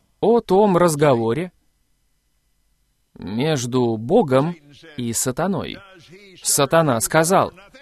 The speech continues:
«Неужели Иов служит тебе за просто так? Ты возвёл вокруг него стену. Ты благословил его». Вокруг Иова была стена благословения.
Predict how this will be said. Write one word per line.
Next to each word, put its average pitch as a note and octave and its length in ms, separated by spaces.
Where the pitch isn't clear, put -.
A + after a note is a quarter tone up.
«Неужели E3 720
Иов D3 380
служит D#3 400
тебе C#3+ 340
за D3+ 200
просто E3+ 380
так? F#3+ 340
Ты A2+ 300
возвёл D#3+ 600
вокруг D#3+ 540
него D3 420
стену. D#3 560
Ты C#3+ 220
благословил D#3 720
его». A2 360
Вокруг G2+ 580
Иова C3 420
была C#3 320
стена A2+ 560
благословения. C3+ 1000